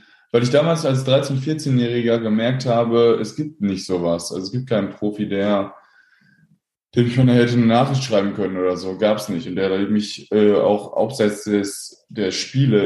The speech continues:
ins Training mitgenommen hat oder da, wie er zu Hause wohnt oder was auch immer. Also ich fand's einfach super interessant damals, so, hey, wie lebt denn ein Profi? Was macht ein Profi überhaupt? Und da habe ich mir halt irgendwann gedacht, so, yo, ich bin jetzt einer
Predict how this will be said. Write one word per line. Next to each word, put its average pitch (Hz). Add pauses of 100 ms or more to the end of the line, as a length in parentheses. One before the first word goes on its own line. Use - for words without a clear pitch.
(100)
ins 104 (640)
Training 120
mitgenommen 101
hat 95
oder 101
da, 101
wie 107
er 104
zu 107
Hause 120
wohnt 104
oder 95
was 117
auch 90
immer. 110
Also 107
ich 104
fand's 135
einfach 117
super 139
interessant 120
damals, 92
so, 110
hey, 107
wie 107
lebt 131
denn 101
ein -
Profi? 90
Was 95
macht 131
ein 110
Profi 95
überhaupt? 85
Und 90
da 92
habe 104
ich 104
mir 101
halt 90
irgendwann 101
gedacht, 98
so, 98
yo, 107
ich 104
bin 131
jetzt 113
einer 107